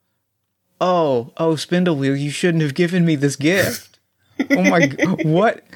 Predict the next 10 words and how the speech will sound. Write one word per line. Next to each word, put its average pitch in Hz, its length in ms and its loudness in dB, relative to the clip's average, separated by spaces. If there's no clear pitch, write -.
what 214 300 2
happened 196 600 0
to 208 160 -8
give 185 340 -2
me 190 240 0
these 175 280 0
cards? - 1160 -4
<laughs> - 60 -20
What - 300 -4
gi-, - 160 0